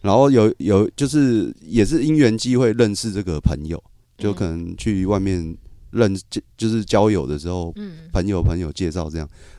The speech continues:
Speaker 1: 可能当初在找车的时候，哎，听说这个人那个在北部算是中盘的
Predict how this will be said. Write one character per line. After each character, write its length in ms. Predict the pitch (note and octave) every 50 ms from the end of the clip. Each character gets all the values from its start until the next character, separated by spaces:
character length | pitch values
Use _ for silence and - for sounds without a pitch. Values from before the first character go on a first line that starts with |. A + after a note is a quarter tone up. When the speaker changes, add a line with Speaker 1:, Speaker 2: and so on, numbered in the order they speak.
| -
Speaker 1:
可 140 | - - F#2
能 100 | F2+ G#2
当 180 | G#2 A#2 A#2+ A#2+
初 80 | A#2 B2
在 80 | A#2+ A2+
找 200 | - - C#2+ D#2
车 280 | - - A2+ G2+ F#2+
的 60 | F#2 F2
时 40 | F#2
候， 140 | G2 F#2+ F#2
哎， 200 | - - A2+ C3 - _ _ _ _ _ _ _ _ _
听 160 | - B2 A#2
说 160 | A2 C3 B2
这 100 | A2+ C3
个 180 | G#2+ G2+ F#2 E2
人 220 | D#2+ D#2 D#2+ D#2 - _ _ -
那 120 | - B2+ G#2+
个 300 | F#2 F2+ E2+ E2 D#2+ - _ _ _ _ _ _
在 140 | _ - A#2+
北 220 | G#2 - F2 D2+ D2
部 360 | F#2+ G2+ G#2+ F#2 D#2+ - - - _ _ _ _ _ _ _
算 240 | - - A#2+ G2 F#2
是 140 | - A2+
中 240 | F#2 - G2+ F#2 F#2+
盘 180 | G2 - - -
的 200 | - - -